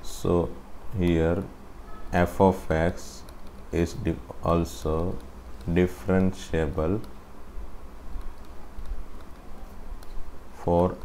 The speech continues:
x belongs to माइनस फ़ोर से लेके टू, ठीक है।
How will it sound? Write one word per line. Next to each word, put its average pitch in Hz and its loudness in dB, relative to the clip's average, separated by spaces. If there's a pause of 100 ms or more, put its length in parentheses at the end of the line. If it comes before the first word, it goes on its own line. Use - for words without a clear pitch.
(160)
x - -2
belongs 82 2
to 104 4 (160)
माइनस 107 8
फ़ोर 92 8
से 90 2
लेके 78 2 (120)
टू, 76 2 (600)
ठीक 117 4
है। 139 6